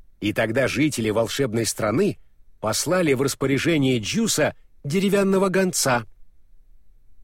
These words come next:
Скороногий гонец никогда не уставал. Он доставлял дары Урфина с ошеломительной быстротой.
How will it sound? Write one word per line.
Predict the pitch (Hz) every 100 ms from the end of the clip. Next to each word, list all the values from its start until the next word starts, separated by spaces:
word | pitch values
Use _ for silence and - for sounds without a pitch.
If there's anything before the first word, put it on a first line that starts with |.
| -
Скороногий | - - 156 151 151 160 151 123
гонец | 107 120 120 160 160 - -
никогда | 170 208 170 139 117 147
не | 127
уставал. | 107 - - 80 65 - - - - - -
Он | 175 170
доставлял | 151 - 156 143 151 147
дары | 127 131 139
Урфина | 135 202 208 - 123 101 - - -
с | -
ошеломительной | 208 - 185 185 180 165 165 - 120 110 107
быстротой. | 110 117 - 120 - - -